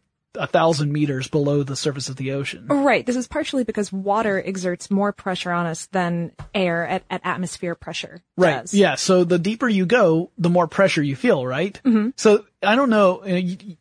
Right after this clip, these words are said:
Speaker 1: we talked before the podcast. You have not seen The Abyss, right?
Speaker 2: No, I have not.
Speaker 1: So in The Abyss, you have these characters who are going on these deep,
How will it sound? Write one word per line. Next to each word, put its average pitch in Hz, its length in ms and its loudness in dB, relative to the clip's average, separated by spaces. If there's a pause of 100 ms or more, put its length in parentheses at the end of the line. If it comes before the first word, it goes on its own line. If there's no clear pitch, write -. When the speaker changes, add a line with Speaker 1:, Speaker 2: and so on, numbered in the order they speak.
(120)
Speaker 1:
we 196 160 2
talked 208 280 2
before 180 260 2
the 156 80 -2
podcast. 156 540 -2
You 240 100 2
have 214 120 2
not 170 220 0
seen 156 420 -2
The 143 160 -4
Abyss, 135 500 -8
right? 143 260 -4
Speaker 2:
No, 226 160 4
I 165 80 -2
have 180 160 -8
not. 170 140 -6
Speaker 1:
So 202 240 4
in 196 100 4
The 196 140 4
Abyss, 196 400 2
you 190 100 4
have 165 320 2
these 156 400 -4
characters 160 420 0
who 170 140 0
are 165 80 0
going 156 300 0
on 147 340 -4
these 151 260 -2
deep, 180 380 -2